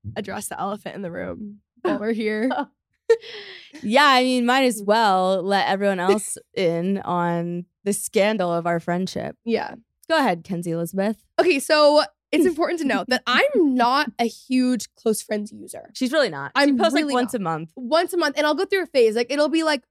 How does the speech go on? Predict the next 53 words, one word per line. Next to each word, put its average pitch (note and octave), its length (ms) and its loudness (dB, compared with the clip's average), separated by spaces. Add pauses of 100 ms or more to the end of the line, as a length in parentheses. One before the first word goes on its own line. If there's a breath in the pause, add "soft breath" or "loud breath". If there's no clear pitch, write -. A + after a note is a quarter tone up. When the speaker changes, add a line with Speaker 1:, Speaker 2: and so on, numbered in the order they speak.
(160)
Speaker 1:
one C#4+ 340 2
every C#4 280 0
three C4+ 180 -4
months, B3 240 0
and A#3+ 80 -8
then A#3+ 80 0
I'll A3+ 80 0
post, A#3+ 180 -8
like, A3 160 -6
three A3+ 220 -10
times G#3+ 220 -6
in G#3 60 -2
a G3+ 40 -2
week. B2+ 280 -6
Speaker 2:
Yeah. D#3+ 340 -6
Speaker 1:
And B3+ 100 2
then C4 80 2
I B3+ 100 0
don't A#3 240 0
post A3+ 240 -6
at G3 60 -8
all, G2+ 240 -8
right? G#3 300 -4 (340 soft breath)
And D#4+ 180 2 (120)
I B3 60 2 (180)
have, A#4+ 100 0 (100)
like, E4+ 80 -4
a - 40 -12
hundred B3+ 280 0
people A3+ 240 0
on G3+ 120 -2
my G3 260 -6 (100)
close A#3 240 0
friends. A3 280 -4
That's B3 200 2
why F#4 120 2
this F4+ 140 2
Speaker 2:
<laughs> C#4+ 40 10
Speaker 1:
is - 140 4
so D4 140 6
Speaker 2:
It's A4+ 120 2
just - 40 2
a - 20 6
Speaker 1:
crazy. D4 360 2
Speaker 2:
lot. B3+ 420 2
Speaker 1:
It's A#4 120 2
a G4 40 2
lot E4+ 160 4
of D4 60 -2
people, D4+ 180 0
but C4+ 200 0
I D4 40 0
have C5 80 4